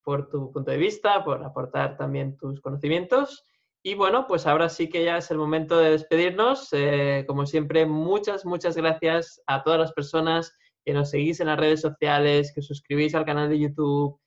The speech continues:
que nos escribís mensajes, que nos sugerís temas como este. Hoy venía de una sugerencia de una, de una lectora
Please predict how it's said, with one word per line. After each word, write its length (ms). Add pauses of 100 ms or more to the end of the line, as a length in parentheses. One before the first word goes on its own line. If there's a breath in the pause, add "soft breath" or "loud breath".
(340)
que 140
nos 160
escribís 420
mensajes, 560
que 120
nos 220
sugerís 680 (160)
temas 320
como 180
este. 260
Hoy 200
venía 300
de 120
una 280
sugerencia 580
de 80
una, 260
de 80
una 120
lectora 480